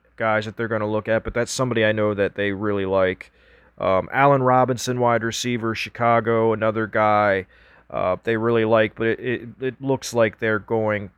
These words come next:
the Bears are going to tag him. So he's probably not gonna be an option. Then there's Chris Godwin from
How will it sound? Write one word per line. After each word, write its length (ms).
the 300
Bears 320
are 60
going 280
to 120
tag 480
him. 380
So 480
he's 300
probably 560
not 260
gonna 160
be 140
an 100
option. 720
Then 140
there's 220
Chris 360
Godwin 580
from 440